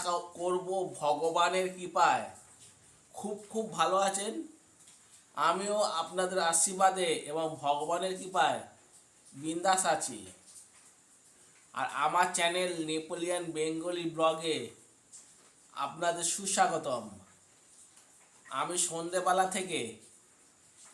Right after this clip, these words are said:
ভিডিওটা স্টার্ট করলাম। কি বৃষ্টি হচ্ছে বলুন, এই বৃষ্টিতে বাইরে বেরোনো যাচ্ছে না, কোনো কাজ করা যাচ্ছে না।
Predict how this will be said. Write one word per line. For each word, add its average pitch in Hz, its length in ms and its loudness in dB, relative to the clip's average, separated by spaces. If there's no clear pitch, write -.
ভিডিওটা 175 760 2
স্টার্ট 165 480 0
করলাম। 151 560 -2
কি 208 400 -8
বৃষ্টি 196 420 -4
হচ্ছে 208 300 0
বলুন, 165 640 0
এই 170 220 -4
বৃষ্টিতে 214 840 -4
বাইরে 175 460 4
বেরোনো 190 400 2
যাচ্ছে 190 340 2
না, 202 160 0
কোনো 180 260 -6
কাজ 160 280 -2
করা 165 240 2
যাচ্ছে 160 340 -2
না। 107 260 -10